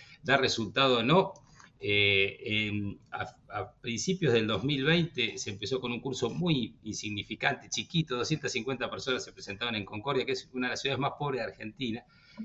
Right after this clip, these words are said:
y se recibieron unos cuarenta que consiguieron trabajo en una de las empresas que estaba ahí. Y lo tomó el Ministerio de Desarrollo Productivo y lo, lo, lo, lo llamó Argentina Programa, y en octubre del dos mil veinte se anotaron ciento sesenta mil personas casi.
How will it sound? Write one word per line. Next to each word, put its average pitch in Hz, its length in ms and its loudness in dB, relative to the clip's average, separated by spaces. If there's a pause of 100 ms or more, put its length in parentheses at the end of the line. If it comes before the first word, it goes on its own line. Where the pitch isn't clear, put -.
y - 100 -2
se - 140 2
recibieron 123 400 2
unos 120 200 -2
cuarenta 110 540 -2
que 95 100 -2
consiguieron 98 560 -6
trabajo 98 380 -2
en 87 100 -8
una 92 200 -4
de 87 60 -4
las 82 140 -6
empresas 92 360 -10
que - 120 -20
estaba 90 340 -6
ahí. 85 180 -6 (560)
Y 127 120 0
lo 131 140 6
tomó 156 600 2
el 117 100 -4
Ministerio 123 360 0
de 135 40 4
Desarrollo 127 340 0
Productivo 117 360 2
y - 20 4
lo, 101 140 -2 (160)
lo, 104 120 -8 (140)
lo, 98 120 -8 (320)
lo 98 100 -10
llamó 107 260 -2
Argentina 101 540 -6
Programa, 101 500 -2 (340)
y 101 120 0
en 104 60 2
octubre 147 360 4
del 113 60 2
dos 98 120 0
mil 110 120 0
veinte 139 420 -2 (800)
se - 140 -2
anotaron 120 440 4
ciento 139 320 -2
sesenta 104 380 -4
mil 110 160 -4
personas - 540 -6
casi. - 360 -12